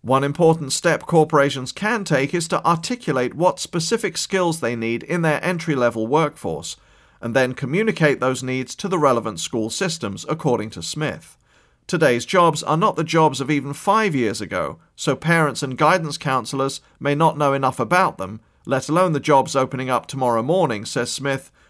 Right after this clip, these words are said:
who is also chairman and C E O of a consulting firm focused on workforce development. Corporations should work directly with schools and make clear demands. You can say, "Let me tell you, principals and teachers, as our partners, what specific attributes we need.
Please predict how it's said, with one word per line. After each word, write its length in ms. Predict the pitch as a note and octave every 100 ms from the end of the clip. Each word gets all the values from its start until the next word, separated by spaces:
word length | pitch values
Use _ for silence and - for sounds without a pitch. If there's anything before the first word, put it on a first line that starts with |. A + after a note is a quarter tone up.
| -
who 120 | D#3
is 100 | D#3+
also 320 | G3 E3 F3
chairman 540 | E3 - G#3+ E3+ C3+ C3
and 160 | D3+
C 360 | - F#3 E3 C#3
E 60 |
O 280 | B2 A#2+ B2 - -
of 100 | C#3
a 40 |
consulting 600 | D#3+ F3 E3 A3+ A3+ C#3+ C3+
firm 320 | C3 B2 B2
focused 500 | - A3 E3 D#3 D3
on 160 | C3
workforce 540 | B2 A#2+ - B2+ A#2 -
development. 680 | A2+ C#3 D3+ E2 E2 - _ _ _ _ _ _
Corporations 640 | - E3+ E3+ D#3+ D#3+ D#3 C#3+
should 220 | D#3 B2+
work 280 | C#3+ C3+ -
directly 560 | C3 C3 F#3+ F#3+ E3+
with 160 | D3+ D3+
schools 540 | - G3+ D3 A2+ - - _ -
and 140 | C3
make 240 | C3+ -
clear 300 | - G#3 F#3+
demands. 680 | D#3+ D#3 G3 C#3 D2 - - _ _ -
You 140 | C#3+
can 160 | D3 C#3+
say, 500 | - C#3+ C3 C3 D#3+ _ -
"Let 220 | A3 A#3
me 100 | A#3
tell 300 | - A#3+ F3
you, 120 | A2
principals 600 | - C#3 - B2 A2+ A2
and 100 | A2
teachers, 520 | - G#2+ - C3+ D3
as 240 | - F#3 F#3+
our 160 | E3
partners, 580 | - A3 G3+ - G#2+ -
what 220 | F3 G#3+
specific 580 | - - E3 A3 G3+ -
attributes 600 | D#3+ E3 D#3+ C3+ A2+ -
we 120 | A#2
need. 440 | B2 D#3+ A#2+ E2